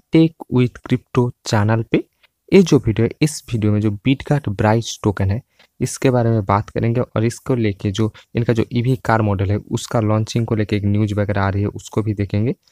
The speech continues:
और करंट प्राइस ज़ीरो पॉइंट सिक्स टाइम ज़ीरो पॉइंट वन थ्री डॉलर, मार्केट कैप की बात करोगे तो फिफ्टी टू मिलियन डॉलर के आसपास है और रैंक थ्री हंड्रेड फिफ्टी फ़ाइव।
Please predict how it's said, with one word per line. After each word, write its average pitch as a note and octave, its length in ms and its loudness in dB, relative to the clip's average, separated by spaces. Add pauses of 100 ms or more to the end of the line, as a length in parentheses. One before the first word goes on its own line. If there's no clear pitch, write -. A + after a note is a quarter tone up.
(260)
और G#2 100 2
करंट A#2+ 360 0
प्राइस G#2+ 360 -2
ज़ीरो A#2 160 0
पॉइंट G#2 300 -4
सिक्स - 340 -8
टाइम A2 180 0
ज़ीरो G2+ 160 -2
पॉइंट G2 220 -4 (120)
वन A2+ 200 0
थ्री G#2 260 -6
डॉलर, G2 340 -2
मार्केट G#2+ 520 -4 (460)
कैप A2+ 160 0 (100)
की A#2 80 0
बात G#2 240 -2
करोगे G2 220 -2
तो F#2+ 100 -6
फिफ्टी - 360 -6
टू A#2 200 -4
मिलियन A2 340 -2
डॉलर G2 280 -2
के F#2+ 140 -6
आसपास F#2+ 500 -4
है A#2 60 0
और G#2+ 100 0
रैंक G#2 280 -2 (100)
थ्री A2+ 180 -2
हंड्रेड G2+ 300 -2
फिफ्टी - 340 -6
फ़ाइव। A2+ 240 -4